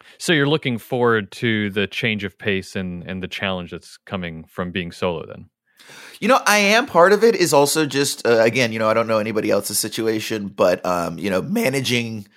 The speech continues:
Speaker 2: three different schedules where everybody got a full-time job and you're literally
Speaker 1: Yeah.
Speaker 2: in three different time zones <laughs> on top of everything else, uh,
Speaker 1: Yeah.
Speaker 2: which seemed to be the case last time. It's just that aspect of managing a team, um, can be fairly, uh, tiring. And then,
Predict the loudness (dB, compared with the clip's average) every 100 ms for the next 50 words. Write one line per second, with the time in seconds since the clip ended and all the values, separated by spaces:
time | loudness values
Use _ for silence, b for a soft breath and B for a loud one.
0 | b b _ -2 2 4 2 0 2 4
1 | 4 4 2 2 2 4 6 6 6 6
2 | 4 2 2 2 0 0 2 2 0 -2
3 | -2 -4 0 2 4 4 2 0 2 4
4 | 6 6 4 2 2 4 4 2 -2 0
5 | 0 0 0 0 0 2 2 4 4 4
6 | 4 4 4 2 0 2 2 2 0 -4
7 | B B B 2 4 4 2 0 0 0
8 | -2 0 0 -2 0 2 2 0 -2 -2
9 | -2 -4 -4 -4 -6 b b b -12 4
10 | 6 8 6 2 2 2 0 0 0 -2
11 | -2 -4 -4 -4 -4 -4 -6 -8 -6 -6
12 | -8 -12 _ -2 0 -2 -6 -6 -6 -6
13 | -4 -4 -6 -8 _ _ 2 4 4 0
14 | -2 -2 -2 -2 0 0 2 2 4 2
15 | 0 -4 -4 -4 -6